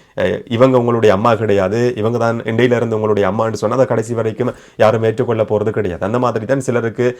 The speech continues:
காணி, வீடுன்றது உணர்வு பூர்வமானது. தாங்க பிறந்து வளர்ந்த மண்ணுல, தங்களுடைய பாட்டன், முப்பாட்டன் வாழ்ந்த மண்ணுல வந்து தங்களுடைய சந்ததியும்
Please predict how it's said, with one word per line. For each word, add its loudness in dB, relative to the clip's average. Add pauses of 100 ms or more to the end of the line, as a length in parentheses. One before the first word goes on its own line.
(120)
காணி, 2
வீடுன்றது 0 (320)
உணர்வு 4
பூர்வமானது. -4
தாங்க 0
பிறந்து 0
வளர்ந்த 2
மண்ணுல, 0 (200)
தங்களுடைய 2
பாட்டன், 2
முப்பாட்டன் 2
வாழ்ந்த 2
மண்ணுல -2
வந்து -4 (180)
தங்களுடைய 2
சந்ததியும் 0